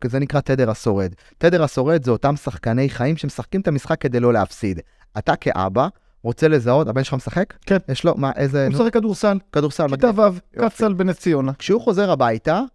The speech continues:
Speaker 1: או כשאתה הולך, נגיד, לראות אותו משחק,
Speaker 2: כן.
Speaker 1: אתה תוכל לזהות את תדר השורד שבו,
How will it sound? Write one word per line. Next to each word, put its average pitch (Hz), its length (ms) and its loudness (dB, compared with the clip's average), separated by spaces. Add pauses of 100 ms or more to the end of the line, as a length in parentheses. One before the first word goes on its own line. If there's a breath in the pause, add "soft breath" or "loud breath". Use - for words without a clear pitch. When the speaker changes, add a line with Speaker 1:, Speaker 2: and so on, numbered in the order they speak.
(120)
Speaker 1:
או 135 100 -4
כשאתה 139 320 0
הולך, 208 220 0
נגיד, 139 280 -4
לראות 120 300 2
אותו 120 180 -4
משחק, 117 560 0
Speaker 2:
כן. 87 220 -2
Speaker 1:
אתה 135 140 -4
תוכל 170 300 0
לזהות 151 420 0
את 120 140 -6
תדר 147 320 2
השורד 113 640 0
שבו, 135 540 2